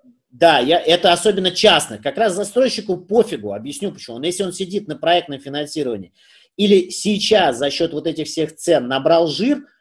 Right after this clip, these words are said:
то ему полгода вот деньги точно не нужны. Если он строит по старым правилам, он их щас набрал. Если он строит по новым правилам, то у него тем более эти деньги есть. И я не жду как раз резкого падения цен в новостройках.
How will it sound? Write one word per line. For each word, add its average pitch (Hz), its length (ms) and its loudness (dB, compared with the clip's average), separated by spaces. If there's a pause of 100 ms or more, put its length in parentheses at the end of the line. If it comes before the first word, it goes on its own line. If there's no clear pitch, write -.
(200)
то - 80 2
ему 208 300 6
полгода 196 800 4 (160)
вот 151 220 -2
деньги 185 320 -2
точно 190 480 0 (160)
не 151 160 -4
нужны. 175 320 -2
Если 156 260 -2
он 147 60 -6
строит 175 340 0
по 165 100 0
старым 156 400 -2
правилам, 139 440 -2
он 139 100 -8
их 127 80 -10
щас - 260 -6
набрал. 165 480 -2 (280)
Если 175 240 0
он 175 80 -2
строит 185 360 0
по 170 160 4
новым 190 480 2
правилам, 110 580 -2
то 147 80 -2
у 143 40 2
него 147 160 -4
тем 139 240 -8
более 277 280 0
эти 277 120 -6
деньги 202 360 -4
есть. 175 360 -2 (360)
И 202 220 -2
я 208 220 2
не 214 140 0
жду 185 260 -4
как 202 180 -2
раз 196 240 0
резкого 190 440 -2
падения 160 580 -4
цен 170 240 -2
в - 20 -6
новостройках. 156 840 -4